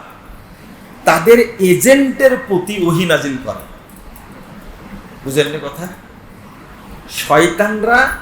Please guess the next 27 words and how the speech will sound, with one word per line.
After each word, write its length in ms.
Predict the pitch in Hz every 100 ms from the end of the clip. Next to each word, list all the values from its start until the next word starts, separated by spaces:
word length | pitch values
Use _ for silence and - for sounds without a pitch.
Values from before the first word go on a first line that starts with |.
| - - - - 175
এজেন্টদের 840 | 175 151 226 226 226 185 240 233
উপরে, 680 | 190 175 208 185 175 214 262 - - - - - - -
তাদের 360 | 139 156 190 170
যে 80 | 180
চামচা 680 | - 160 156 156 - 214
যারা, 320 | 170 127 131 131 -
শয়তানের 480 | 147 165 190 185 175
যারা 220 | 165 156
দালাল, 580 | 135 98 104 143 160 - - - - - - - - - -
এজেন্ট 340 | 156 214 202
বুঝেন 220 | 196 202
না, 140 | 185 160
তা 120 | 156
না, 120 | 151
ডিলার 340 | 135 190 240 220
বুঝেন, 220 | 175 139
ডিলার, 580 | 156 196 214 208 - - - - - - - - - - -
ডিলার 260 | 143 196 208
তো 80 | 202
বুঝেন। 300 | 151 123 110 - - - - - - - - - - - - -
শয়তানের 1040 | - - 131 156 208 - 247 247 269 247 143 - -
ডিলার 320 | 175 196 196
আছে 260 | 175 170 156
কিছু 540 | 156 - 156 175 208
মানুষের 420 | 139 156 175 180 147
মধ্যে 260 | 120 117
থেকে। 260 | - -